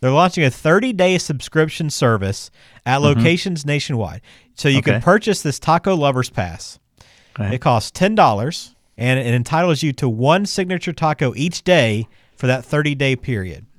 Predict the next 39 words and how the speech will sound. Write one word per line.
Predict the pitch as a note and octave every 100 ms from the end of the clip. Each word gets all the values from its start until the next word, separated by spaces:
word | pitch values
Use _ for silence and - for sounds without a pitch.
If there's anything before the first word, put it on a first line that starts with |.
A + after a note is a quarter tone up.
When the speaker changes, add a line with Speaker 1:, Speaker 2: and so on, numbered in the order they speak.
| - _ -
Speaker 2:
Wow, | F#2 B2+ A3+ D3+ F#2
Speaker 1:
So | C#3+
Speaker 2:
that's | C3+
pretty | C#3 C#3+
good | D3 G3+
for | G2+
ten | - A#2+
bucks. | A#2 F3+ D#3+ D#3+
Speaker 1:
Yeah, | G#3+ G#3+
not | E3 D#3
bad, | A#3 F#3+
right? | C3+ F3 -
Do | C#3
you |
think | C3+ D#3+ C#3+
this | D#3 -
is | C3+
something | D#3 D3 D3
you | D3+
might, | D#3+ E3 -
uh, | E3 D#3+ C#3+
subscribe | - E3 - E3+ E3+
to | G3+ G3+
and |
get | F3 -
your | D3+
lunches | E3 -
taken | D#3 D3+
Speaker 2:
In | D#3
Speaker 1:
care | C#3
of? | D#3+
Speaker 2:
college, | E3+ F3+ D#3+
for | - D3
sure, | - D3 B2 G2 -
because | G3+ B2+ A#2+
Speaker 1:
<laughs> |
Speaker 2:
what | C3 C#3+
happened | E3+ F#3 D3+ B2+
was | A2+ A2 A2 G#2+